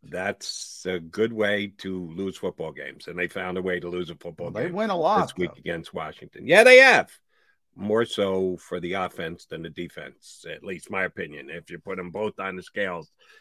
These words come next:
Speaker 1: yeah, the offense has been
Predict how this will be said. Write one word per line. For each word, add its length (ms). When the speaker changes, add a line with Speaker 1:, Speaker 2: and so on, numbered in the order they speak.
Speaker 1:
yeah, 460
the 140
offense 500
has 160
been 840